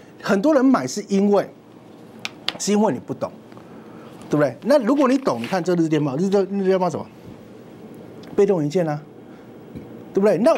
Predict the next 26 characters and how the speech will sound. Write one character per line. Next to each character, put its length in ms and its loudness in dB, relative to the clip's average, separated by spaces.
我 120 0
再 100 0
问 140 2
大 100 0
家 120 0
一 20 -2
个 80 2
问 100 2
题： 160 -8
假 140 0
设 120 2
他 40 2
们 100 0
跌 120 0
这 80 0
么 80 -2
深 180 0
了， 80 -2
会 100 0
不 120 -2
会 60 2
报 120 -2
复 140 -4
性 120 -6
反 140 -10
弹？ 160 -12